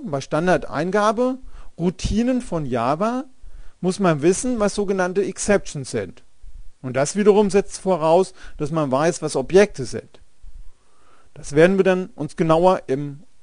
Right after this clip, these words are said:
objektorientierten Teil dieser Vorlesung anschauen. Damit man aber auch jetzt schon zu diesem Zeitpunkt mit Ein- und Ausgabe arbeiten kann, habe ich eine Dat-, eine Klasse geschrieben, die nennt sich I O, die man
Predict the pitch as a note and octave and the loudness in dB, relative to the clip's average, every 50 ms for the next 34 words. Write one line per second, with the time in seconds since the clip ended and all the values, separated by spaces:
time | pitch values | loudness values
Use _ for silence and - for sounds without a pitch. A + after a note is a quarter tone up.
0 | - - - - - - - E3 G3 G3 - - E3 D3 C#3+ - - - C3+ - | -12 -6 -4 -4 -4 2 4 6 6 6 4 2 0 0 0 -2 -4 -4 -4 -4
1 | C3+ - - C3+ B2 C3 E3 G3+ G#3 A#3 C4 - - - - - - D3 C3+ E3 | -4 -6 -4 0 2 4 4 4 4 2 -2 -8 -16 -20 -18 -14 -6 -2 0 0
2 | D#3 - - C#3+ D3 E3 F#3 F3+ G#3+ G#3+ F#3 C#3+ D3 C#3+ - - A2+ - - - | 0 2 2 2 4 4 4 2 2 2 0 -2 -2 -4 -4 -6 -8 -8 -10 -12
3 | - - - - - - - _ - - - - - - - - - - - - | -14 -12 -12 -12 -12 -12 -14 _ -20 -20 -20 -20 -20 -20 -20 -20 -20 -20 -18 -14
4 | - - - - - - - - E3+ F3+ G#3 A3 G3 G#3 G#3 G#3 G3 F#3+ - - | -14 -12 -12 -10 -12 -2 6 8 8 8 8 6 4 4 2 2 2 0 -6 -6
5 | - - C#3 D3 C#3+ C#3+ C#3 - - D#3+ E3+ G3+ G#3+ - - - - B3+ B3+ B3+ | -2 2 4 6 6 4 4 2 4 6 8 8 8 6 2 -2 0 2 2 2
6 | - F#3+ D3 C#3+ D#3+ F3+ G3 A3+ G#3 - G3 G3 G#3+ G#3 - A#3+ A#3 A#3+ A#3 - | 0 -4 -4 -4 -4 -2 -4 0 2 4 4 4 2 0 0 -2 -4 -4 -6 -10
7 | - - - - - - - - - D3 C#3 - - C3+ E3 G3 G#3 C#3+ D3+ - | -12 -12 -12 -12 -12 -12 -10 -8 -6 -4 -4 -2 2 2 2 2 2 0 -4 -4
8 | - C3+ D#3+ E3+ - - D3 C3+ B2+ B2 - - G2 G#2 B2 D3 F3 G#3+ G#3 A3 | 0 2 2 2 2 0 -2 0 0 0 -2 -2 -2 2 4 6 6 6 4 0
9 | - A#3 A#3 A3 G#3+ F3+ D#3 E3 D#3+ D#3+ - - G#2 C3+ D3+ D3 C#3 A#2+ B2 A#2+ | -2 -2 0 0 0 -2 0 0 0 0 0 0 0 0 -2 -2 -2 -2 -2 -4
10 | - - - - - A#2+ C3 C3 B2+ B2 A#2+ A#2 A#2 - - - - - - - | -6 -10 -14 -8 -6 -4 -4 -4 -4 -4 -6 -6 -8 -10 -14 -20 -20 -20 -20 -20
11 | - - - - - C#3+ C#3 E3 - - B3 G3+ A#3 A3 - - A#3+ B3+ A#3+ G#3+ | -20 -20 -16 -4 2 2 2 4 2 0 -4 -4 -6 -8 -6 -4 -2 -2 0 0
12 | F3+ E3 D#3 D3+ D3+ - - C#3 - - - A2 A#2+ B2+ - - G#2+ A2+ B2+ D#3 | 0 0 0 -2 -2 -4 -8 -8 -8 -8 -6 -4 -4 -4 -4 -6 -6 -4 -2 -2
13 | G3+ B3 C#4+ A4 - - - - - - - - - _ - - - - - - | -2 -2 -4 -6 -10 -14 -14 -14 -12 -12 -14 -14 -16 _ -20 -20 -20 -20 -20 -20
14 | - - - - - - - - - - E3 F3 G3 G#3+ A#3 B3 B3 B3+ | -20 -20 -20 -18 -16 -14 -14 -12 -8 -4 -2 2 4 4 4 2 0 -4